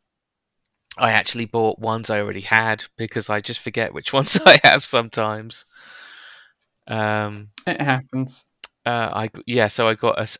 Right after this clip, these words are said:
Speaker 1: a second Geordie, just exactly the same as one I've already got.
Speaker 2: Mm-hmm.
Speaker 1: Um, I got, uh,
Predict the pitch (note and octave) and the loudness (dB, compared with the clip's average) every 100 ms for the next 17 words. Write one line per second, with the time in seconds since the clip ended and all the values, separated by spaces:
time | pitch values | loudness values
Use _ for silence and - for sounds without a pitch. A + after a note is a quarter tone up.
0 | - G2+ - B2+ - A#2 G2+ A2 G#2+ F#2+ | -6 -4 2 2 2 -6 -2 -2 -2 -4
1 | F#2+ G2 A2 - A2 G#2 A2 G#2+ - G#2 | -8 -8 -12 -8 -10 0 4 4 2 -8
2 | G#2 A2 G#2 G2+ G2 G2+ G#2 G2+ G2+ G2 | -6 -4 -4 -6 -10 -8 -8 -6 -8 -8
3 | G2 A2 G2 - _ _ _ _ _ _ | -8 -4 -4 -6 _ _ _ _ _ _
4 | _ _ _ _ _ _ - A2 A2 D3 | _ _ _ _ _ _ -8 -4 -2 -2
5 | E3+ G#2 - _ _ _ _ _ _ _ | -4 -8 -20 _ _ _ _ _ _ _
6 | _ _ _ _ _ - _ _ _ _ | _ _ _ _ _ -14 _ _ _ _
7 | _ _ _ - A#2 A#2 A#2+ A2+ A2 G#2+ | _ _ _ -4 -2 -2 -2 -6 -4 -6